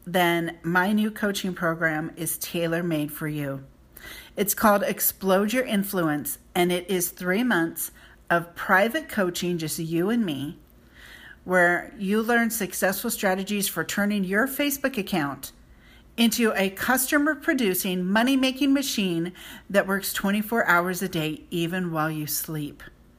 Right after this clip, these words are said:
You guys, I have gotten all of my paying customers from Facebook because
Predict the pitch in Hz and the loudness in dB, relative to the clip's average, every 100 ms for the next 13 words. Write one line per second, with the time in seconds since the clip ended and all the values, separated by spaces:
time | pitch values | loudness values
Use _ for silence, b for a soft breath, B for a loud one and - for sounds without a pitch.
0 | b b b b b 196 202 185 180 175 | b b b b b 0 6 6 4 -4
1 | - 196 196 202 190 185 151 170 - - | -2 2 2 2 2 2 2 2 -4 0
2 | 175 175 185 202 208 185 180 175 170 180 | 4 4 2 0 2 0 0 -2 -2 -2
3 | - 185 - 160 131 135 - B B B | -2 -2 -2 -4 -4 -4 -8 B B B
4 | B - 160 151 170 - - - 185 170 | B 2 2 2 -2 -8 -18 -4 0 0
5 | 170 143 104 - - - 165 165 156 156 | -2 -6 -8 -10 -20 -10 -8 0 0 0